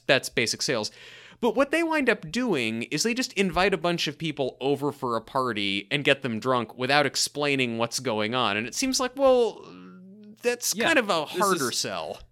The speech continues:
Speaker 2: This is exactly what you do when you wanna sell timeshares.
Speaker 1: I, I mean, but people know, people know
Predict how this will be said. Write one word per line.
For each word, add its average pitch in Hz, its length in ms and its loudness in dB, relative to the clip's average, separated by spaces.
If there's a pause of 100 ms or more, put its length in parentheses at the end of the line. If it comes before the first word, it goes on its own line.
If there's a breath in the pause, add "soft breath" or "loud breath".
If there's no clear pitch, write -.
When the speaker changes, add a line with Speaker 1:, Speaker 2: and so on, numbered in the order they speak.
(360)
Speaker 2:
This 170 220 -8
is 170 160 -2
exactly 139 520 2
what 131 220 0
you 123 60 -2
do 147 260 0
when 123 120 0
you 113 80 -2
wanna 117 200 -2
sell 123 180 -2
timeshares. 110 580 -4 (340 loud breath)
Speaker 1:
I, 175 280 4 (340 loud breath)
I 160 100 0
mean, 190 360 -2 (360 loud breath)
but 226 260 0
people 262 320 0
know, 170 340 4
people 294 400 2
know 131 760 4